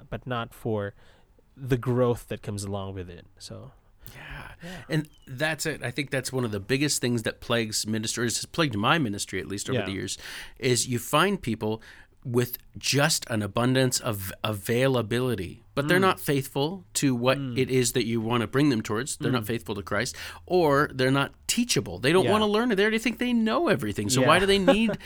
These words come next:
Speaker 1: <laughs>
Speaker 2: someone to invest in them and mentor them and disciple them,
Speaker 1: Yeah.
Speaker 2: right? And, and I think that that's a huge temptation because, again, our propensity for judging things by nickels and noses and the size or the numbers of the ministry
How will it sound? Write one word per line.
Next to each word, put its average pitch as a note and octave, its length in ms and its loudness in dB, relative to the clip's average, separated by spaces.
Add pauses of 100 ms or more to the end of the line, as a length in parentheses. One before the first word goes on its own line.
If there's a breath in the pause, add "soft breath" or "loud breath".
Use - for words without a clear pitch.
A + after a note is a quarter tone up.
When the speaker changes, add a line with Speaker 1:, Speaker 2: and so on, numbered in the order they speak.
Speaker 1:
<laughs> - 140 -16
Speaker 2:
someone D3 400 4
to C3+ 200 4
invest A#2 460 0
in B2 60 0
them A2 160 2
and G#2+ 100 0
mentor G#2+ 260 -2
them G2+ 200 -2
and G2 100 -4
disciple G2+ 420 -4
them, F2 140 -10 (320 loud breath)
Speaker 1:
Yeah. B2 100 -8
Speaker 2:
right? C3+ 220 2 (100)
And, B2+ 220 0 (220)
and C3+ 140 2
I C3 60 0
think E3 280 -2
that C#3+ 100 -10
that's D#3 240 -2
a C3 140 -8
huge - 560 -6
temptation C#3 720 0
because, D#3+ 600 0
again, D3+ 360 -2
our B2 160 2 (180)
propensity - 640 -2
for G#2 320 -2
judging C3+ 480 2
things A2 240 0
by G#2 280 0 (300 loud breath)
nickels C3+ 380 2
and A2 160 2
noses B2 480 2
and G#2 140 -2
the G2+ 60 -4
size A#2 520 2
or G#2+ 60 0
the G2 100 -2
numbers A#2 400 2
of F#2+ 60 -4
the F#2 80 -6
ministry C3+ 540 -2